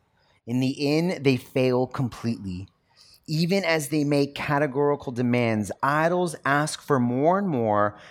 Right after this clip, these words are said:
while giving less and less, until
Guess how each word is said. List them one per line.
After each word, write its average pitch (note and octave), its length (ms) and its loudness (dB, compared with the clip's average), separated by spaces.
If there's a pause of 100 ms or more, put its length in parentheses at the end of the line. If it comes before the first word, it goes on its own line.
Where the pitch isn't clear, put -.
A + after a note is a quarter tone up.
(160)
while A#2 160 0
giving A2+ 420 -2
less B2+ 440 0 (180)
and A2+ 240 0
less, - 720 -4 (200)
until C#3+ 880 -2